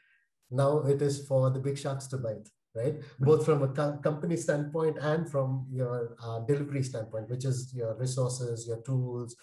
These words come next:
your different architectures, infrastructure, and things like that. So the environment is there. There are so many opportunities, and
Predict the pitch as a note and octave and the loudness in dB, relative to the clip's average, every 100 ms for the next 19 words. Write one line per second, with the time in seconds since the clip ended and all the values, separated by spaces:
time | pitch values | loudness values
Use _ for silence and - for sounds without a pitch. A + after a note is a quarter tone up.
0 | - - _ A#2+ A#2 C#3 C3 B2 B2+ - | -20 -20 _ -8 -2 0 0 -2 -2 -4
1 | C3+ C3 C3 B2 A#2 C3 C3 C3+ B2 A2+ | -2 -4 -2 -4 -2 -2 0 -2 -4 -8
2 | - A#2+ A#2 A2+ A#2+ A2+ - _ - C#3+ | -6 -4 -4 -6 -8 -10 -12 _ 0 0
3 | C3 A#2+ A2+ A2 - A#2 - - - - | 2 -2 -4 -8 -4 -4 -4 -12 -20 -20
4 | _ _ C3 C#3+ D3 D3+ C#3 F#3+ A#3 A3 | _ _ -4 0 2 2 4 4 4 4
5 | C#3 - C3+ C#3+ C#3+ C3+ A#2 A2+ - F3 | 2 0 4 4 4 -2 -2 -4 -2 2
6 | E3+ E3 D#3 D3 B2 C3 C#3 C3+ C3+ C3 | 4 4 2 2 0 -4 -2 2 2 2
7 | C3 - - _ _ _ - A#2+ A#2 A#2 | 0 -2 -8 _ _ _ -12 -6 -2 -2
8 | A2+ | -4